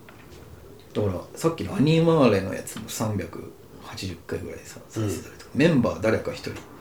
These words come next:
Speaker 1: 見てねえか。
Speaker 2: 見てないんじゃないか？
Speaker 1: <laughs> 見てねえか。うん。
Speaker 2: Twitterとかで言ったら、
Speaker 1: うん。
Speaker 2: 割とある気がする、でも。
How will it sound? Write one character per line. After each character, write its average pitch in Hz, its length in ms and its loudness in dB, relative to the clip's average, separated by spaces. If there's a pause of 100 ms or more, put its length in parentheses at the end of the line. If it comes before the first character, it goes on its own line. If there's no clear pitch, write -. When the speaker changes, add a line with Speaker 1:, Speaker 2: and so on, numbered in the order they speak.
(1200)
Speaker 1:
見 95 140 -8
て 95 80 -4
ね 110 80 0
え - 20 -4
か。 135 120 -2 (840)
Speaker 2:
見 - 60 4
て - 220 8
な - 80 10
い 143 120 6
ん - 40 12
じ 196 60 12
ゃ 170 60 10
な 143 60 8
い 127 80 6
か？ 143 200 4 (120)
Speaker 1:
<laughs> - 120 -14
見 101 100 0
て 98 80 -2
ね 98 100 0
え 110 40 0
か。 - 120 4 (540)
う - 40 -6
ん。 85 400 -2 (520)
Speaker 2:
Twitter 220 680 8
と 311 80 0
か 139 140 6
で 110 120 6
言 98 100 2
っ - 20 -4
た - 180 0
ら、 87 300 0 (440)
Speaker 1:
う 127 40 -4
ん。 - 200 -4
Speaker 2:
割 117 220 2
と 110 120 2
あ 107 40 6
る 101 100 0
気 73 120 -8
が 73 60 -6
す - 120 -10
る、 76 100 -10
で 76 80 -8
も。 78 60 -10